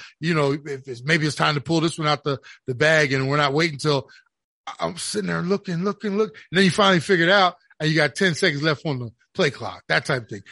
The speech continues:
I'm starting to notice that more. And, and like I said, I'm trying not to nitpick, but I'm starting to see little things like that that are like, "Yeah, he's, he's, he's not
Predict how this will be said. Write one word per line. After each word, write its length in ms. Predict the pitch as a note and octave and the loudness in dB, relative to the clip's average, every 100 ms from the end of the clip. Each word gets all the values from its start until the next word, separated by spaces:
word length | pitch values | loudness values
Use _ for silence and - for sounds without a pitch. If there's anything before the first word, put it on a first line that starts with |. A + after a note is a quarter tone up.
| - - | -12 -4
I'm 120 | F#3 | 0
starting 260 | A3+ F#3 E3+ | 2 2 4
to 40 | |
notice 260 | F#3 E3+ - | 2 2 2
that 200 | D3+ C3 | 0 2
more. 540 | D3+ F3 D3+ C3+ C3 _ _ _ _ - | 2 4 4 2 -4 _ _ _ _ -6
And, 200 | C#3+ F3+ | -6 -2
and 100 | D#3+ | 2
like 120 | E3 | 2
I 20 | |
said, 160 | - D3 | 4 2
I'm 220 | C#3 B2+ - | 0 -4 0
trying 200 | E3+ E3 | 2 2
not 120 | D#3+ | 2
to 60 | F#3+ | 0
nitpick, 600 | F#3 B3 - - D#3 C#3+ _ _ _ _ _ | 4 2 2 0 0 -2 _ _ _ _ _
but 200 | D3 D3 | -4 -4
I'm 100 | D3 | -6
starting 280 | - E3+ D3+ | 0 2 2
to 60 | - | 0
see 200 | G3 D3+ | 0 0
little 340 | C#3 F3+ F#3 | 2 4 4
things 260 | F#3 F3+ D#3+ | 2 0 2
like 200 | D#3 C3 | 0 0
that 220 | F#3 D#3 | 0 0
that 100 | C#3+ | -2
are 60 | C3+ | -2
like, 220 | C3+ C3+ - - - - - - | -2 -4 -14 -18 -16 -18 -20 -12
"Yeah, 260 | - C#3+ A#2 | -4 -4 -4
he's, 360 | C3+ C3 - _ - A#2 C#3 | -8 -10 -16 _ -16 -10 -8
he's, 260 | D#3+ - _ | -8 -10 _
he's 260 | B2 C3+ - _ | -14 -14 -16 _
not 240 | C#3+ D#3+ | -8 -8